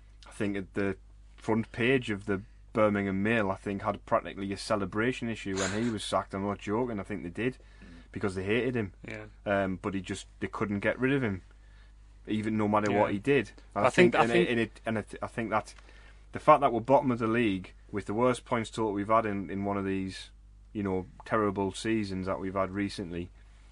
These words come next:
Speaker 1: and nothing seems to be happening. Everybody else has sacked the managers and all of a sudden got better. Um, so I'm not, I'm, my view is, I, I agree about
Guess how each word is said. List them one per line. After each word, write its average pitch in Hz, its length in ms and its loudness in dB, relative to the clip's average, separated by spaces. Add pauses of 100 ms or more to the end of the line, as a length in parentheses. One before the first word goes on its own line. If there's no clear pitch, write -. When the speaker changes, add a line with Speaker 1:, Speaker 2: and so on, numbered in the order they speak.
(180)
Speaker 1:
and 95 180 -4
nothing 110 320 -2
seems 104 260 -4
to - 60 -18
be 101 80 -6
happening. 92 360 -2
Everybody 104 480 0
else 110 260 2
has 92 180 -6
sacked - 200 -4
the 107 60 -8
managers 92 500 -4
and 90 80 -8
all 90 180 -4
of 87 100 -8
a 87 40 -10
sudden 90 440 -8 (580)
got 90 240 -2
better. 98 320 0 (1120)
Um, 90 540 0 (140)
so 113 160 2
I'm 120 100 6
not, 113 180 2 (840)
I'm, 117 280 4
my 127 220 8
view 110 260 2
is, 98 340 -2 (100)
I, 90 180 -4
I 95 80 -2
agree 101 500 0 (260)
about 98 440 0